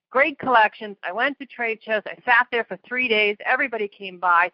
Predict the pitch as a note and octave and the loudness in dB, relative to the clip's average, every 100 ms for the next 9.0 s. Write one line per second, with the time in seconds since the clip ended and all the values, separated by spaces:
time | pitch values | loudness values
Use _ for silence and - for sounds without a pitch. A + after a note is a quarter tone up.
0 | - C#4 B3+ A#3 G#3 F#3 - F#3 F3 - | -2 0 0 -2 0 0 -2 -4 -2 0
1 | - F4 D4+ F#3+ F#3 B3+ A#3+ A#3 - G#3 | 4 4 4 -4 -6 -8 -6 -8 -10 -14
2 | F#3+ F#3 G#3 A3+ A3+ G#3+ G3+ G3 _ - | -14 -12 -6 -4 -2 0 2 2 _ -20
3 | _ D#3 D3+ D#3+ F3 F3+ F3 E3+ D#3 D3+ | _ -18 -4 2 2 2 -2 2 0 0
4 | D#3+ - D3 C3+ - F#2+ - _ _ _ | -6 -2 2 2 -2 -12 -12 _ _ _
5 | _ G3 F#3 F#3 F#3 F#3 - _ _ - | _ -2 0 2 -2 -8 -18 _ _ -2
6 | G#3+ G3+ G3+ - - G#3+ G3+ G3+ A3 C#4 | 2 2 2 -4 -6 -2 -2 0 0 0
7 | A#3 G#3+ G#3 G3+ A3 A#3 - _ - A3+ | 0 0 2 -2 -2 -4 -6 _ -18 -14
8 | - A#3+ A#3 A3+ G#3 F#3+ - F4 C4 | -2 -2 0 0 0 0 0 2 2